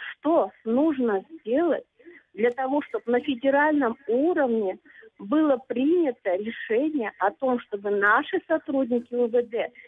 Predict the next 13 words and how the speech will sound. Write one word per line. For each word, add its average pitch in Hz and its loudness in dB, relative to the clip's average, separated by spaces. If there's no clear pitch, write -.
которые 226 2
работают, 233 0
или 370 4
это 240 -2
участковые, 233 0
или 311 2
ещё 262 -4
кто-то, 240 -4
чтобы 269 0
могли 254 2
и 240 0
имели 269 2
право 233 0